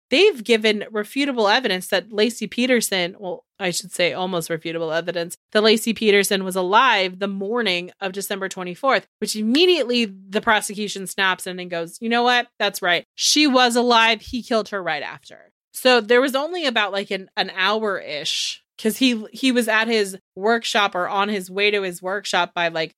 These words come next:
ten oh eight that morning. So there's, you're saying that in an hour, in, like, less than an hour and fifteen minutes, he murdered his wife, rolled her body up in a tarp,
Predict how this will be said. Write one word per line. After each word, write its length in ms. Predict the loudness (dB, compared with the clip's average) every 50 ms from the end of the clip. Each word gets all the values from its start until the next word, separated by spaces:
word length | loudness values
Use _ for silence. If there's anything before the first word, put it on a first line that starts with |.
| _ _
ten 300 | -10 -4 -2 0 2 2
oh 160 | 2 2 2
eight 600 | 2 2 0 -2 -4 -8 -12 -10 -10 -10 -10 -10 _ _ _
that 300 | -2 0 0 0 0 -2
morning. 420 | -4 -4 -4 -4 -4 -4 -4 -6 -10
So 220 | -6 -4 -2 0
there's, 320 | 2 2 0 0 0 -4 -12 _
you're 200 | -8 -4 -2 -2
saying 340 | -2 0 2 2 2 2 0
that 300 | 0 0 0 0 -2 -4 _ _ _ _
in 120 | 0 2 2
an 120 | 2 2
hour, 640 | 2 4 4 4 4 2 2 2 2 0 0 -4 -8 _ _
in, 180 | -4 -4 -2
like, 260 | 0 0 -2 -2 -2 -4
less 260 | -2 -2 -2 -2 -4
than 140 | -4 -4 -2
an 100 | 0 2
hour 240 | 2 2 2 0
and 140 | 0 -4 -6
fifteen 380 | -6 -8 -8 -6 -8 -8 -8 -6
minutes, 360 | -6 -6 -6 -8 -8 -12 -18
he 180 | -18 -14 -12 -10
murdered 400 | -6 -2 -2 0 2 2 0 0
his 160 | -4 -6 -4
wife, 480 | 0 2 2 2 2 0 -2 -6 -14 _ _ _ _ _
rolled 480 | -18 -18 -14 -2 2 4 4 4 4 2
her 120 | 0 -2
body 360 | 0 2 2 4 4 4 4
up 100 | 2 0 -2
in 80 | -6
a 80 | -6 -6
tarp, 480 | -6 -4 -2 0 0 0 0 -2 -4